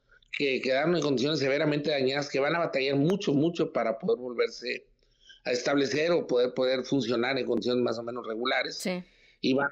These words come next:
Speaker 1: van a exigir de mucho esfuerzo, de tiempo, de dinero, de solidaridad. Los proveedores principales que operan en el canal están poniéndose las pilas o empiezan a ponérselas porque, pues, van a tener que actuar para poder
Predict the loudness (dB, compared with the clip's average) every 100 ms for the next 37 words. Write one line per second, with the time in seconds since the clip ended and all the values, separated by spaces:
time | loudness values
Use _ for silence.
0 | -4 -2 0 0 0 0 2 2 2 2
1 | 0 0 0 0 0 0 -2 -2 0 0
2 | 0 0 0 0 -2 -4 -2 -4 -4 -6
3 | -4 -4 0 -2 -2 -14 _ _ -20 _
4 | -4 -2 0 2 4 2 0 0 0 0
5 | -2 -2 0 0 -2 -2 0 0 0 0
6 | -2 -2 -2 -2 -4 -8 -20 _ _ -4
7 | -4 -2 0 0 0 0 2 0 0 0
8 | 0 0 0 2 2 0 -2 -8 -2 2
9 | 2 0 0 0 0 -2 0 0 0 0
10 | 0 0 -2 -4 -6 -12 _ _ -20 -6
11 | -2 0 0 0 0 0 -4 -2 -2 0
12 | 0 0 0 0 2 2 0